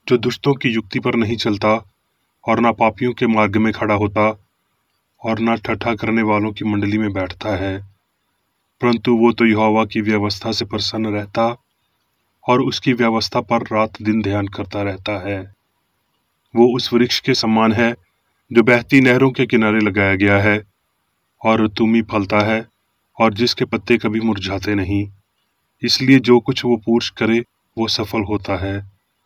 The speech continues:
दुष्ट लोग ऐसे नहीं होते, वो उस भूसे के समान होते हैं जो पांव से उड़ाई जाती है।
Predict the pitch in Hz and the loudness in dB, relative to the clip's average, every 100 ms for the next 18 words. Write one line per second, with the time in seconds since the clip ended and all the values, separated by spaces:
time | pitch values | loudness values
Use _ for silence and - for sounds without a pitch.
0 | _ _ _ - 123 - 120 120 120 - | _ _ _ -6 -4 -2 2 4 2 0
1 | 107 104 117 104 117 107 101 107 104 - | -2 0 0 0 0 0 -2 -2 -2 -6
2 | _ _ _ _ - 113 123 131 - 104 | _ _ _ _ -4 0 0 -2 -6 -8
3 | 113 110 127 123 123 113 110 110 107 101 | -8 -4 -4 -4 -4 -2 -2 -2 -6 -4
4 | 120 110 120 139 _ _ _ _ _ - | -2 -2 -6 -10 _ _ _ _ _ 0
5 | 113 113 117 120 117 131 117 107 101 101 | 2 4 4 2 0 -2 2 2 2 0
6 | 95 101 95 98 95 | 0 -2 -2 -2 -6